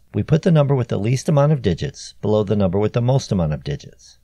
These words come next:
For now, we're gonna ignore the decimal points and do the multiplication, which I've completed on the screen. For the positioning of the decimal point in the answer, we do three steps. First, we count the number of digits to the right of the decimal point in each of the numbers being multiplied.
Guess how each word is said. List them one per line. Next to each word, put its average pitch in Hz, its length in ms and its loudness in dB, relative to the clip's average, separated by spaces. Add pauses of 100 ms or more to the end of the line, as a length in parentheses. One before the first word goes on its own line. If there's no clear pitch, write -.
For - 180 0
now, 113 440 4
we're 110 120 -4
gonna 120 180 0
ignore 117 340 2
the 117 100 0
decimal 104 400 0
points 73 460 -6
and 90 100 -2
do 90 120 0
the 90 100 0
multiplication, 95 800 -2 (340)
which - 180 -4
I've 120 200 4
completed 101 500 0
on 90 120 0
the 98 60 0
screen. 92 420 -2 (280)
For - 80 -4
the 107 100 0
positioning 143 560 2
of 165 60 2
the 160 80 0
decimal 113 460 2
point 80 320 -4
in 92 80 0
the 117 200 2
answer, - 440 -4 (200)
we 117 120 2
do 131 120 2
three 131 260 0
steps. - 560 -6 (300)
First, 113 280 0
we 98 80 -2
count 110 260 -2
the - 80 -4
number 143 240 4
of 139 140 -2
digits 117 420 -2
to - 140 -6
the 123 100 -2
right 107 220 2
of 123 60 -2
the 135 100 0
decimal 92 480 0
point 73 340 -8 (300)
in 113 100 2
each 143 220 2
of 170 80 -2
the 156 100 0
numbers 107 340 0
being 101 240 -2
multiplied. 90 540 -2